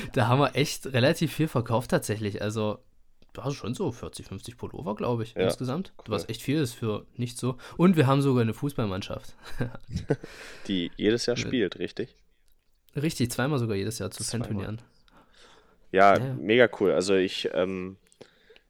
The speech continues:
Speaker 2: ich hab ja ein Design schon mal auf Instagram gepostet. Das war aber nicht unser Heimbüro-Podcast-T-Shirt. Also ich hab angefangen,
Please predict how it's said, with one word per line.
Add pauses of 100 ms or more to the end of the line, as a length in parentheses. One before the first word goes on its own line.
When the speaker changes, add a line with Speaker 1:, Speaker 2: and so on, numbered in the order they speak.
(260)
Speaker 2:
ich
hab
ja
ein
Design
schon
mal
auf
Instagram
gepostet.
Das
war
aber
nicht
unser
Heimbüro-Podcast-T-Shirt.
Also
ich
hab
angefangen,